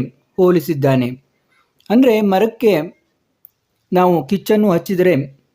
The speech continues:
ಬೆಂಕಿಯನ್ನು ಹಚ್ಚಿದರೆ ಅದು ಹತ್ಕೊಳ್ತದೆ. ಅಂದ್ರೆ ಆ ಗುಣ, ಮರಕ್ಕೆ ಬೆಂಕಿಯನ್ನು ಹತ್ತುಕೊಳ್ಳೋ ಗುಣ, ಅಥವಾ ಕಾಡಿನಲ್ಲಿ ಒಂದಕ್ಕೊಂದು ಮರಗಳು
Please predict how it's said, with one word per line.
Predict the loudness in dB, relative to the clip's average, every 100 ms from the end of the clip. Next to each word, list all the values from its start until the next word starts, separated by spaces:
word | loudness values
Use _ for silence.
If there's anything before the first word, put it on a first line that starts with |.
| -4
ಬೆಂಕಿಯನ್ನು | -2 0 0 0
ಹಚ್ಚಿದರೆ | -2 -2 0 0 -2 -6 _ _ _ _ -4
ಅದು | 0 2
ಹತ್ಕೊಳ್ತದೆ. | 0 -2 -2 -2 -2
ಅಂದ್ರೆ | 0 0
ಆ | 0
ಗುಣ, | 0 -2 -2 -4 -4
ಮರಕ್ಕೆ | -2 0 0 0 -2 -4 _ _ _ -6
ಬೆಂಕಿಯನ್ನು | 0 0 0 0 2 0
ಹತ್ತುಕೊಳ್ಳೋ | -2 0 0 2
ಗುಣ, | 0
ಅಥವಾ | -2 -4 0 0
ಕಾಡಿನಲ್ಲಿ | 0 0 0 0 0
ಒಂದಕ್ಕೊಂದು | 0 0 0 -2 -2 0
ಮರಗಳು | 0 0 0 0 -4